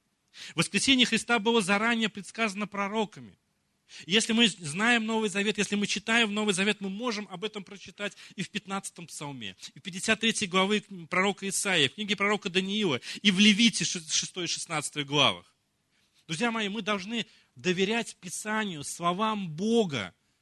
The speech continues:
которые относятся непосредственно к нам, которые относятся непосредственно к нашей жизни, к нашему существованию, к нашему бытию.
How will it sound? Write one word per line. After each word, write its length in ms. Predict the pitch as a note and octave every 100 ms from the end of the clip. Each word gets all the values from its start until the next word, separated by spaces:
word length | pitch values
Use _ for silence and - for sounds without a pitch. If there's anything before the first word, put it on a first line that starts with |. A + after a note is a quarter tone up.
| _ _ _ _ -
которые 340 | F3 A#3 A3
относятся 720 | G#3 E3+ - A3 B3+ A#3+ -
непосредственно 920 | G#3 G3 G3 - G3 A#3 - G#3 G3+
к 120 | G#3 G3
нам, 360 | A3 F#3 A2 - -
которые 320 | - F#3+ G#3+ G#3+
относятся 760 | F3 - G#3 A#3+ A3+ F#3+ -
непосредственно 760 | E3 F3 F3+ - A#3+ - F3+ F3+
к 100 | -
нашей 360 | G#3+ G3+ G#3+
жизни, 560 | G3 F#3 A3 D3+ C3+ G2+ - -
к 80 | E3+
нашему 340 | G3+ G3+ G#3+
существованию, 1000 | G#3 G#3 G3+ - F#3 F3 G3+ F#3+ D3+ A#2+ - -
к 60 |
нашему 400 | E3 G3+ G#3+ G3
бытию. 680 | F#3 F#3 - E3+ E3+ G#3 A#2